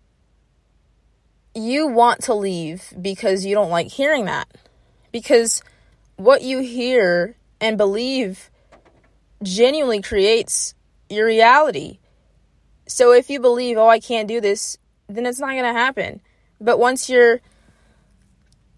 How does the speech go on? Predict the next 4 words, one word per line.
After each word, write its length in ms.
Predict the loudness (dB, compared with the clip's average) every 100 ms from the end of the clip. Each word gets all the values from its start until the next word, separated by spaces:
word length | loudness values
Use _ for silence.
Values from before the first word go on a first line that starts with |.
| _ _ _ _ _ _ _ 4
away 420 | 4 6 4 4
from 220 | 0 0
those 240 | 2 0 0
negative 760 | 0 2 2 0 -2 -4 -18